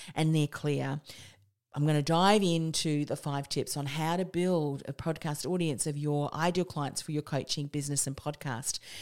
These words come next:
There is something that I do wanna say. Some of them may seem like a no-brainer, but as the saying goes,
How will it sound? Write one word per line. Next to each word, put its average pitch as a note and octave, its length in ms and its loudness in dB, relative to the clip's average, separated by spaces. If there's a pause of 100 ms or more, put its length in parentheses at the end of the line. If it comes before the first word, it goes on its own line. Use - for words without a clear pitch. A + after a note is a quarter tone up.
(180)
There G#3+ 160 10
is F4 180 8
something A3+ 320 6
that F#3 100 8
I E3+ 100 10
do D#3+ 180 4
wanna D3 200 2
say. C#3 300 0
Some C4+ 240 4
of E4+ 100 4
them C#4+ 160 4
may G#3 160 6
seem F3+ 400 2
like E3+ 240 0
a D#3+ 60 2
no-brainer, C#3+ 640 0 (480)
but F#3 100 2
as F#3 120 6
the F#3 80 4
saying A#3 400 6
goes, E3 440 2